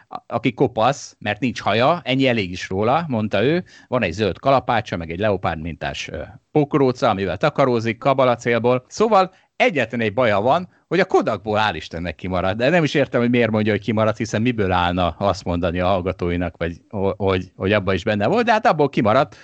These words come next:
Úgyhogy az egyetlen baja az, <laughs> hogy,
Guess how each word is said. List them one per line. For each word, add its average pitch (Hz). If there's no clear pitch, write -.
Úgyhogy 143
az 180
egyetlen 131
baja 117
az, 147
<laughs> -
hogy, 143